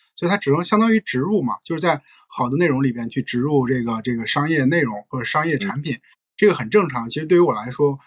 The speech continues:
Speaker 1: 我会觉得说只要能赚钱、能变现，就是这是牛逼的。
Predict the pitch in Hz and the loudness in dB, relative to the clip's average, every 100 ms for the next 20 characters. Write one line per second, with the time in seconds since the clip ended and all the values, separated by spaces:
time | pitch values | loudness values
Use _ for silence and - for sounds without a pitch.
0 | _ _ _ 127 175 147 147 151 143 - | _ _ _ 2 2 4 2 2 0 0
1 | 143 156 147 139 175 143 135 117 131 151 | 2 2 2 2 2 0 -2 -4 -2 0
2 | 139 139 143 113 143 120 - 135 131 120 | 0 0 -4 -2 -4 -4 -4 0 0 0
3 | 123 156 139 | -2 0 0